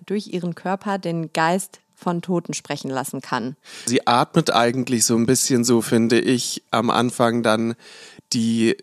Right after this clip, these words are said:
Speaker 2: irgendwie Persönlichkeit oder die Seele dieser Person so ein und dann spricht sie eben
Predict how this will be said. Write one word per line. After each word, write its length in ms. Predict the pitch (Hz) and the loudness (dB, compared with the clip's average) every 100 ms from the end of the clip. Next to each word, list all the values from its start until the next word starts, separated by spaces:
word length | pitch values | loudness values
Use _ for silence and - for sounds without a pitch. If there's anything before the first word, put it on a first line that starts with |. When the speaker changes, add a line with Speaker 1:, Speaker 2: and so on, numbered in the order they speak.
| _ | _
Speaker 2:
irgendwie 500 | - - 120 113 117 | -16 -8 -6 -4 -4
Persönlichkeit 800 | 110 123 110 120 135 156 - 117 110 | 2 2 4 4 2 2 2 2 2
oder 160 | 117 | 0
die 120 | 113 | 0
Seele 340 | 113 120 135 127 | 2 4 6 4
dieser 240 | 120 113 | 4 4
Person 320 | 110 113 120 | 4 4 4
so 120 | 127 113 | 4 4
ein 360 | 117 127 135 - 165 185 196 214 220 214 226 214 - - | 4 4 2 -4 -2 0 2 2 -2 -4 -6 -10 -14 -6
und 240 | 143 143 135 | -4 2 4
dann 220 | 123 120 | 4 2
spricht 420 | - 131 120 - | 2 2 2 -2
sie 300 | - 113 104 | -2 0 2
eben 360 | 104 107 107 | 0 -2 -2